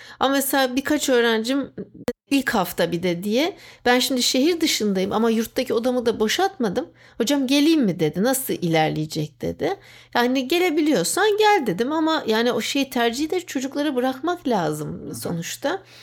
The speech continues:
Speaker 1: Ama hani böyle daha verimli oluyor dedim. Sonuçta sınavlar da yüz yüze olacak hani Nisan'da. "Sen bilirsin yani."
Speaker 2: Hı.
Speaker 1: diyorum sorana. Ama tabii ki fikrimi de söylüyorum. <laughs> Kampüste olmak her zaman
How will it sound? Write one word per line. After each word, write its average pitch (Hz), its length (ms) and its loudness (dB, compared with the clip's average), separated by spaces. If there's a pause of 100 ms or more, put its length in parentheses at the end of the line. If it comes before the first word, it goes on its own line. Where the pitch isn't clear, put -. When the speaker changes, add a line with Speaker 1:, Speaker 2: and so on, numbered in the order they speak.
(360)
Speaker 1:
Ama 330 140 -2
hani 294 200 0
böyle 311 220 0
daha 349 220 4
verimli 226 320 4
oluyor 170 380 0
dedim. 170 220 -4
Sonuçta 254 300 -2
sınavlar 254 540 2
da 254 40 0
yüz 247 240 0
yüze 185 220 -2
olacak 170 480 -2
hani 180 260 -2
Nisan'da. 180 760 -2 (1080)
"Sen 427 340 0
bilirsin 185 540 0
yani." 202 460 0
Speaker 2:
Hı. 196 120 -8
Speaker 1:
diyorum 190 420 0
sorana. 214 640 -2 (360)
Ama 359 460 0 (300)
tabii 233 280 0
ki - 120 -8
fikrimi 214 480 -4
de 349 100 0
söylüyorum. 247 920 0
<laughs> - 20 -20
Kampüste 233 520 -2
olmak 214 360 -2
her 208 140 -2
zaman 214 400 -4